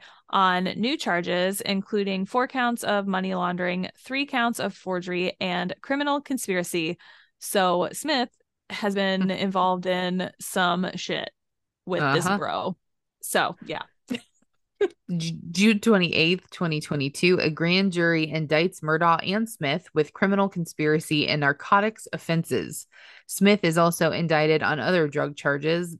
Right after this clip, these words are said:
Speaker 2: The men are accused of conspiring to purchase and distribute oxycodone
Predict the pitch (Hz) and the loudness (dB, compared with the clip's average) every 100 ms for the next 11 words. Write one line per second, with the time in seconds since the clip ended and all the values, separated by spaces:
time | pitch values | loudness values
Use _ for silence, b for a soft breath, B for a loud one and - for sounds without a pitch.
0 | - 170 165 185 180 185 185 - 175 160 | -6 -4 -2 -2 0 0 0 0 0 0
1 | - 156 151 147 - 196 214 214 202 175 | -6 -6 -8 -2 2 4 6 4 2 0
2 | 180 175 175 175 - 180 185 - - 170 | 0 2 0 -2 -4 -2 -2 -2 0 2
3 | 170 170 - 170 - 160 - 254 202 147 | 4 4 2 0 -2 -6 2 4 4 2
4 | 160 196 | 0 -2